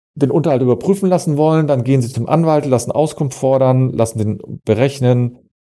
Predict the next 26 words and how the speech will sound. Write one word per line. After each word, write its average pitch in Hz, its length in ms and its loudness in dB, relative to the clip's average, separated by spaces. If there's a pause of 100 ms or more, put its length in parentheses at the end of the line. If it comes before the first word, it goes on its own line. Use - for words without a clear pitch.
(320)
und 107 220 2
schauen 123 300 2
Sie, 120 380 4
ob 110 120 0
Sie - 80 -4
herausfinden, 107 580 0
ob - 140 0
der 110 100 2
neue 95 200 2
Partner, 113 400 0
die 98 100 2
neue 92 220 2
Partnerin 98 640 0 (160)
ein 90 540 2
Gehalt 123 340 0
bekommt. 110 560 0 (720)
Dann 104 200 0
könnten 98 340 2
Sie 95 120 4
unter 95 220 4
Umständen 95 920 2
den 95 260 0
Unterhalt 85 640 0
nochmal 85 300 -6
abändern 120 380 0
lassen. 101 640 0